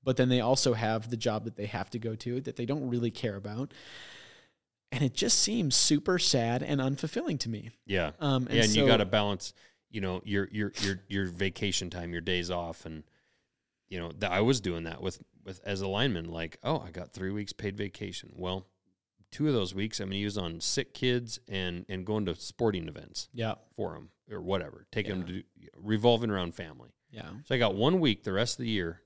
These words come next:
Speaker 2: that I get to choose, and I live in one of the greatest states to be able to go and do stuff.
Speaker 1: Yeah.
Speaker 2: Or surrounded by every state in every direction. Um, and you literally have to limit your experiences life down to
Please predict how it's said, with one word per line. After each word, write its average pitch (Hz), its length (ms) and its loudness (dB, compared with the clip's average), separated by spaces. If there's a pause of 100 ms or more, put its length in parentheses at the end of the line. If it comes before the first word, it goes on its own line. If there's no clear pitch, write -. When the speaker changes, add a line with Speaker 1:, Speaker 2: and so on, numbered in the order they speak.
(120)
Speaker 2:
that 95 100 -6
I 101 80 0
get 101 160 -2
to - 80 -14
choose, 87 500 -4 (500)
and 113 120 0
I 110 60 2
live 147 280 4
in 101 120 2
one 95 120 2
of 95 60 0
the 92 80 0
greatest 95 360 0
states - 380 0
to - 60 -12
be 98 60 -10
able 87 100 -10
to 87 60 -8
go 87 140 -6
and 78 140 -12
do 127 120 -2
stuff. - 460 -10 (140)
Speaker 1:
Yeah. - 120 -14 (440)
Speaker 2:
Or 101 140 0
surrounded 98 640 0
by 78 320 -8 (260)
every 98 240 -2
state 98 240 -4
in 85 80 -14
every 82 180 -10
direction. 82 600 -10 (760)
Um, 82 460 -6 (880)
and 101 320 2 (600)
you 113 160 2
literally 127 520 4
have 110 240 -2
to 101 80 -6
limit 107 380 0
your 92 160 -2
experiences 101 600 -4
life 87 280 -6
down 85 320 -8
to 82 480 -6